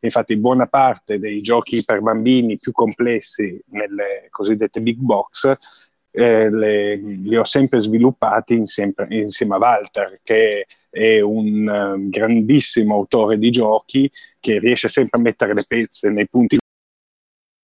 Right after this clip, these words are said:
giusti, è un grandissimo artigiano, perché,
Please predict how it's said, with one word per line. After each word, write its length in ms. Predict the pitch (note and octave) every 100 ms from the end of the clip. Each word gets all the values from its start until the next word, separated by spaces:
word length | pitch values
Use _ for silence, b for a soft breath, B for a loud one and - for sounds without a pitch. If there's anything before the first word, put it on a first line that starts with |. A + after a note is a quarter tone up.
| _
giusti, 340 | - A2+ - A2
è 80 | A2+
un 140 | A#2
grandissimo 720 | G2+ A2+ A#2 D#3+ - A#2 G#2+
artigiano, 760 | G2+ - G2 C3 A2 G2+ G2+ -
perché, 440 | G2+ - A#2 A2